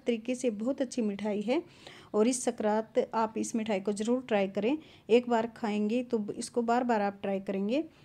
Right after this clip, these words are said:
बच्चों को भी ये बहुत पसंद आती है, हेल्दी है एकदम, कोई इसमें आपने तेल, ऑयल कुछ नहीं डाला है, घी वगैरह,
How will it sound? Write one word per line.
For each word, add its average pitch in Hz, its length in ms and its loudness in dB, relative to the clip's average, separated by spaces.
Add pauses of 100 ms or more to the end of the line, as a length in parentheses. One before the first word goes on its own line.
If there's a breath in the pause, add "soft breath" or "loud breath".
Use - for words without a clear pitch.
(340 loud breath)
बच्चों 220 280 4
को 240 120 4
भी 233 80 -2
ये 285 120 2
बहुत 220 380 0
पसंद 226 300 -2
आती 214 300 -2
है, 226 160 0
हेल्दी 220 540 2
है 214 440 2 (360 loud breath)
एकदम, 220 720 0 (540 loud breath)
कोई 254 280 6
इसमें 233 340 0
आपने 226 680 -2 (340)
तेल, 226 500 4
ऑयल 220 680 2
कुछ 240 260 -2
नहीं 226 460 4 (400)
डाला 214 240 2
है, 220 160 0
घी 214 220 -2
वगैरह, 214 360 2